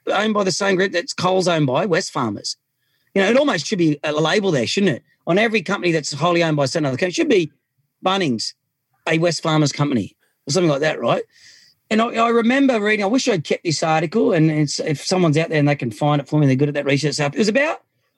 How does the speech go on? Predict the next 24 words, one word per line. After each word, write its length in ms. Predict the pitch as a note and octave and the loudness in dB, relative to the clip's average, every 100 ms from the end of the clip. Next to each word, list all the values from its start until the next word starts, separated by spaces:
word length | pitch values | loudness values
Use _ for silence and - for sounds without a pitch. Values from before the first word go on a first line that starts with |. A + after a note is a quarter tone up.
| - | -2
I 60 | |
reckon, 220 | G3+ - D3+ | 0 0 -2
five 340 | - G#3 A3 | 0 0 0
or 60 | F3+ | -2
six 280 | - D#3+ E3 | -6 -6 -4
years 180 | E3 | -2
ago, 140 | E3 D#3+ | 0 0
I 80 | C#3+ | 0
read 200 | D3 D#3 | 0 0
it 100 | D#3 | 2
in 100 | D3 | 0
the 60 | |
Financial 680 | B2+ - - D#3 D3+ D3 - | 0 -8 -6 0 2 0 0
Review. 420 | C3 A#2 C#3 A#2 - _ _ _ _ _ _ | -2 2 2 0 -4 _ _ _ _ _ _
And 100 | - | -6
I 20 | C#3+ | -2
can't 180 | F3+ | -2
remember 220 | F3 E3 B2+ | 0 0 2
who 160 | D#3+ | 2
wrote 240 | C#3+ C3 C3 | 4 2 0
it. 140 | - _ _ _ _ _ _ _ _ _ _ - | -4 _ _ _ _ _ _ _ _ _ _ 0
And 80 | D3+ | 0
he 60 | |
said, 380 | C#3+ F#3 E3 D3+ | 2 0 0 -2